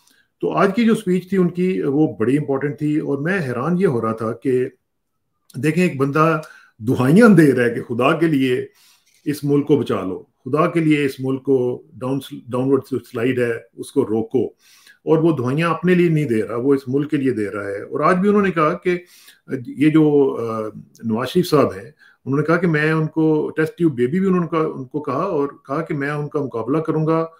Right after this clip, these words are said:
और जहां से भी वो इलेक्शन लड़ेंगे, मैं उधर से उनके खिलाफ इलेक्शन लड़ूंगा, चाहे मैं जेल में भी हुआ तो फिर भी इलेक्शन लड़ूंगा, और कैंपेन भी नहीं करूंगा। तो वो बार-बार एक चीज जो बता रहे हैं, वो हमारे इदारों को ये बताने की कोशिश कर रहे हैं। और आज तो उन्होंने रिक्वेस्ट का भी कहा कि मैं,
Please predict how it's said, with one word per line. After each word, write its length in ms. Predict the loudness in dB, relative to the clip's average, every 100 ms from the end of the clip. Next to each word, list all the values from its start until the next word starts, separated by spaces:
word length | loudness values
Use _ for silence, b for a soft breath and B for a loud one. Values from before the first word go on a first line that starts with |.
| b b 0
और 280 | 2 2 0
जहां 180 | -2 0
से 120 | 2
भी 80 | 4
वो 100 | 4
इलेक्शन 280 | 4 0 -2
लड़ेंगे, 320 | 0 0 0
मैं 140 | 0
उधर 220 | 0 0
से 140 | 2 0
उनके 200 | -2 -6
खिलाफ 260 | -6 -6
इलेक्शन 240 | -6 -6 -4
लड़ूंगा, 280 | -2 0 0
चाहे 240 | 2 2
मैं 160 | 2 4
जेल 200 | 6 6
में 100 | 4
भी 80 |
हुआ 320 | 4 2 0 -4 B B -8
तो 60 |
फिर 160 | -4 0
भी 100 | 0
इलेक्शन 240 | 0 -2
लड़ूंगा, 240 | 0 2 4
और 140 | 4
कैंपेन 400 | 0 2 2 2
भी 80 | 0
नहीं 120 | -2
करूंगा। 320 | -4 -10 _ _ _ b b b b b _
तो 140 | 6 6
वो 220 | 4 0
बार-बार 480 | 2 2 2 4 4
एक 180 | 2
चीज 300 | -2 -6 -6 -6
जो 100 | -6
बता 320 | -4 -6 -2
रहे 160 | 0 0
हैं, 200 | 0 -2
वो 260 | -4 -4
हमारे 300 | -2 -4 -2
इदारों 300 | -2 -4 -4
को 100 | -4
ये 100 | -4
बताने 320 | -4 -6 -6
की 80 | -6
कोशिश 300 | -8 -10 -10
कर 140 | -10 -8
रहे 100 | -4
हैं। 60 |
और 100 | -2
आज 120 | -2
तो 100 | -2
उन्होंने 260 | -2 -2 -2
रिक्वेस्ट 400 | -2 0 -2 2
का 80 | 0
भी 120 | 0
कहा 220 | -4 -4
कि 100 | -2
मैं, 240 | -2 -2